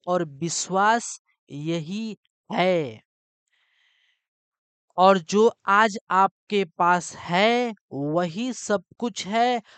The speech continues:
और वही अपने जीवन के लिए मूल्यवान है, कीमती है और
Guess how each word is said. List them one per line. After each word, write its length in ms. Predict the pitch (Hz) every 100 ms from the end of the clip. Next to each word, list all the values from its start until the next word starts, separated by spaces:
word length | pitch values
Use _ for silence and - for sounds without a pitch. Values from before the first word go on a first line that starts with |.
| - _
और 180 | 170 190
वही 500 | 180 165 185 196 247
अपने 560 | - 185 165 185 185 170
जीवन 460 | 143 180 214 233
के 260 | 220 180 170
लिए 440 | 165 170 202 233 - _ _ _ _ _ _ _ _ _ _ _ -
मूल्यवान 720 | 160 185 202 208 214 226 254
है, 280 | 202 190 180
कीमती 800 | - - 220 226 202 - 247 226
है 340 | 190 214 220 -
और 220 | 175 196